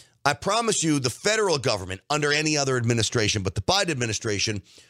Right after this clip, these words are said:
would have taken these clowns into custody if you didn't want them or your state law says you couldn't keep them there. But think about New York. What laws did they pass there that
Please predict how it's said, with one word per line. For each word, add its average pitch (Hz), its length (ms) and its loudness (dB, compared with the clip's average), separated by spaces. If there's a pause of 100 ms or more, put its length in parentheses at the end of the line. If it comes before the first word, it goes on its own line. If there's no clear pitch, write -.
(280)
would 160 160 4
have 147 160 -2
taken 196 420 0
these 101 220 -4
clowns 101 460 -2
into 156 260 0
custody 143 560 -2
if 101 100 -2
you 131 240 0
didn't 156 300 0
want 120 320 0
them 73 220 -10 (420)
or 143 100 2
your 160 220 2
state 165 360 0
law 135 300 0
says 127 300 -4
you 127 140 -4
couldn't 127 420 -2 (100)
keep - 320 0
them 85 160 -2
there. 73 220 -8 (480)
But 180 240 0 (240)
think 254 240 -4
about 208 280 0
New 151 80 0
York. 127 560 0 (680)
What 180 220 0
laws 165 520 2
did 117 160 0
they 101 120 2
pass 131 420 0
there 110 460 -2 (680)
that 113 240 2